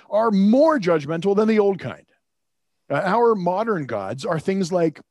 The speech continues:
political theory, economic theory, environmentalism.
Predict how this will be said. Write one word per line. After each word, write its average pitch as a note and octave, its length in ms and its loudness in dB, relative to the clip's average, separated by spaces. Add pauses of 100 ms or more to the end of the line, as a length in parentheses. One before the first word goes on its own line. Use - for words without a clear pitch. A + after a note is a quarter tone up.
(340)
political F#3 500 2
theory, A#2 460 -2 (240)
economic F#3+ 640 0 (160)
theory, B2+ 320 0
environmentalism. D3+ 1080 -4